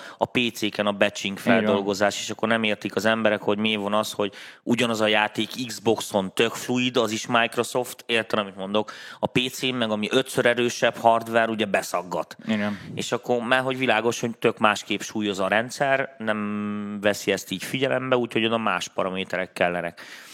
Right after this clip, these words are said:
Speaker 1: Tehát ja, ja, ja. A halandó szempontból, vagy halandók szempontjából, ugye, ez azt jelenti, hogy legalább egy tíz, tíz, nyolc-tíz megabites
Speaker 2: Alsó
Speaker 1: feltöltési
Speaker 2: hangon.
Speaker 1: sebesség, és nem árt, hogyha, mit tudom, egy ilyen tizenöt milliszek alatt van a pinged.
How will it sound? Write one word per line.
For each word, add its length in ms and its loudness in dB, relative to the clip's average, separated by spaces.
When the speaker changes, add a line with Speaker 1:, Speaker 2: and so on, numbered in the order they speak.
Speaker 1:
Tehát 180 0
ja, 160 4
ja, 100 2
ja. 320 0
A 200 0
halandó 640 2
szempontból, 600 0
vagy 160 -2
halandók 520 -4
szempontjából, 840 0
ugye, 280 2
ez 80 -4
azt 240 2
jelenti, 260 2
hogy 100 0
legalább 400 2
egy 80 -2
tíz, 280 -2
tíz, 260 -4
nyolc-tíz 500 0
megabites 540 0
Speaker 2:
Alsó 160 6
Speaker 1:
feltöltési 240 4
Speaker 2:
hangon. 180 2
Speaker 1:
sebesség, 600 0
és 200 -4
nem 180 2
árt, 140 2
hogyha, 220 0
mit 140 0
tudom, 180 2
egy 60 0
ilyen 160 0
tizenöt 380 -2
milliszek 360 -6
alatt 240 0
van 120 -4
a 60 -4
pinged. 520 -8